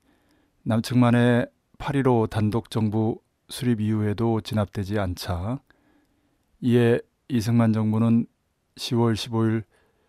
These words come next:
여수 제 십사 연대에 시월 십구 일 이십 시를 기해서 출동하라고 명령을 내렸습니다.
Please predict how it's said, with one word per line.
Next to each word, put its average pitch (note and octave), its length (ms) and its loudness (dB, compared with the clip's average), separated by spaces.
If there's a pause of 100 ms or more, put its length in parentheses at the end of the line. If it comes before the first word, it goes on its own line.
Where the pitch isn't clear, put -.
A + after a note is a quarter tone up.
(380)
여수 A2+ 380 0
제 G#2 320 0
십사 - 420 -4
연대에 F#2+ 600 -4 (1120)
시월 C3 380 4
십구 - 320 -2
일 C3 220 2 (100)
이십 B2+ 320 0
시를 A#2+ 300 0
기해서 G#2+ 420 -2
출동하라고 A2 840 -2
명령을 F#2+ 440 -2
내렸습니다. F2+ 760 -12